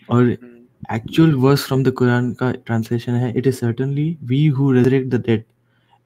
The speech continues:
Speaker 1: and write what they send forth and what they have leave behind। Everything is listed by us in a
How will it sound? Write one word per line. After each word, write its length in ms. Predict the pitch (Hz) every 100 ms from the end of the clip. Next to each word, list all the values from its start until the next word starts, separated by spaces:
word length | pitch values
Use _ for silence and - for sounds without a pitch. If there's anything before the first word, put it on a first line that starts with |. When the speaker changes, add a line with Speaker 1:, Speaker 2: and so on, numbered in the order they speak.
| 113
Speaker 1:
and 160 | 110
write 340 | 120 135 135 117
what 180 | 123 127
they 260 | 131 -
send 140 | 120 123
forth 320 | - 127 143 - _ _ _ 113
and 160 | 113
what 160 | 123 127
they 120 | 131
have 120 | 127 113
leave 180 | 120 123 117
behind। 280 | 113 127 - 117
Everything 360 | 117 127 147 139
is 120 | 117
listed 360 | 117 - 139 143 _ _ _ _ _ _ _ _ -
by 120 | 123 107
us 200 | 143 -
in 100 |
a 80 | 139